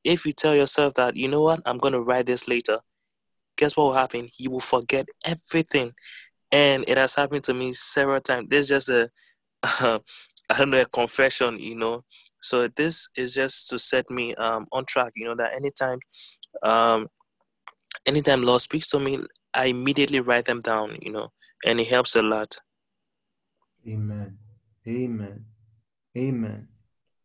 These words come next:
Speaker 2: Amen. All right. And we're gonna talk about, about, probably go through a few more slides right now, and then we will get ready to close the call. Okay,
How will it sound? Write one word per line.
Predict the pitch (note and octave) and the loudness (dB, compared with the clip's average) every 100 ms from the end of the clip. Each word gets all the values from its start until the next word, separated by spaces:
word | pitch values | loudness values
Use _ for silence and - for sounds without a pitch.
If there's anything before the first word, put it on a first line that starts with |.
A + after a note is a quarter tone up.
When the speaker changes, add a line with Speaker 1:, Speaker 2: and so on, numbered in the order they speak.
| _ - | _ -10
Speaker 2:
Amen. | B2 B2 G#2+ G2+ G#2 _ _ _ _ _ _ _ _ _ _ _ | -6 -6 -6 -10 -20 _ _ _ _ _ _ _ _ _ _ _
All | - G2+ | -12 -10
right. | G2 G#2+ B2+ D#3 - - | -6 -2 -2 -2 -8 -8
And | C3+ C3 C3 | -4 -2 -2
we're | D3+ | -2
gonna | F#3+ F#3+ | -2 -2
talk | - D#3+ D#3+ | -2 -4 -4
about, | D3+ D3 C#3+ | -4 -4 -4
about, | C3 C3+ C3 B2 - _ _ _ _ _ | -4 -4 -4 -6 -12 _ _ _ _ _
probably | D#3+ D#3 | -6 -4
go | C#3+ D3 | -2 -2
through | D#3+ D3 | -2 -4
a | C#3 | -4
few | D#3+ | -6
more | D#3+ D3+ | -4 -4
slides | C#3 C#3+ D3 D#3+ | -6 -4 -4 -2
right | F3+ F3 | -4 -2
now, | F3+ F#3 - | -4 -6 -8
and | C#3 C3 C3 | -8 -6 -4
then | C3 B2+ | -4 -2
we | A#2+ C#3+ C#3+ | 2 4 4
will | C3+ | 0
get | A#2+ B2 C3 A#2+ | -4 -4 -4 -4
ready | B2 C3+ B2+ A#2 A2+ - | -2 -2 -2 -4 -8 -6
to | B2+ | -8
close | A2 - C#3 C#3 A#2+ | -6 -2 0 0 -2
the | A2+ | -8
call. | - C3+ A2+ - _ _ _ _ _ _ _ _ _ _ _ _ _ _ - | -4 -2 -2 -8 _ _ _ _ _ _ _ _ _ _ _ _ _ _ 4
Okay, | F#3+ C#3 | 6 6